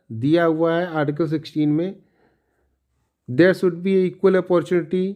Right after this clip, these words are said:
ठीक है, there should be no discriminations, इस तरह का दिया हुआ है। आर्टिकल सिक्सटीन का जो अमेंडमेंट है उसमें no government authority or any other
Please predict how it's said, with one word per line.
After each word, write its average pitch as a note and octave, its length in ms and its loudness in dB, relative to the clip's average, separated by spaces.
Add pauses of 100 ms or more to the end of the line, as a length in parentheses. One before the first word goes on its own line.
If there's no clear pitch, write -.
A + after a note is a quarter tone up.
(120)
ठीक F3+ 220 -4
है, D#3 140 0
there E3+ 220 2
should E3 220 -2
be F3+ 80 0 (120)
no F3+ 180 4
discriminations, E3+ 760 0 (480)
इस D3 160 -6
तरह E3+ 160 2
का E3+ 240 2 (640)
दिया D3+ 300 2
हुआ F3 220 2
है। G3+ 60 -2
आर्टिकल E3 380 0
सिक्सटीन E3 520 -4
का F3 120 0
जो E3+ 140 0
अमेंडमेंट D#3 540 0
है F3 120 0
उसमें D#3+ 580 0
no F#3+ 140 2 (100)
government E3+ 380 2
authority D#3+ 500 0
or D#3+ 140 0 (200)
any E3 180 2 (520)
other C#3+ 220 2